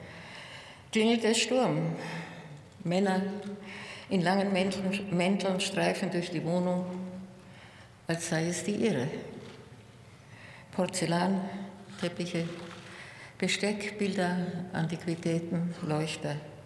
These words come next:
Sie bedienen sich nach Belieben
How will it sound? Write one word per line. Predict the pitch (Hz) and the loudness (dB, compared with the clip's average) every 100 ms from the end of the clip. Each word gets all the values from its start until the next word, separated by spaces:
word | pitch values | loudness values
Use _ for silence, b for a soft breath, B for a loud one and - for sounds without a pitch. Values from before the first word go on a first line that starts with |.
| B B B B - | B B B B -10
Sie | - | -4
bedienen | 170 165 190 196 202 202 | 0 2 4 4 6 4
sich | - 180 - - 185 - - | 4 0 0 -4 -8 -10 -6
nach | 165 156 - | -2 -2 0
Belieben | 175 165 156 - | -2 -2 -2 -4